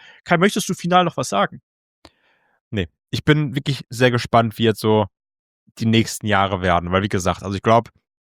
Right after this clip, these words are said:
Speaker 2: ich hab's ja gesagt, eine der Sachen, die mich halt irgendwie stört, ist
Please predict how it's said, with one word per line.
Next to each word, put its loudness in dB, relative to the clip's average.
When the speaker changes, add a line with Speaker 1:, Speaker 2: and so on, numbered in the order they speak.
Speaker 2:
ich -4
hab's 0
ja -4
gesagt, 0
eine -2
der 0
Sachen, -4
die -6
mich -6
halt -2
irgendwie -10
stört, 4
ist -4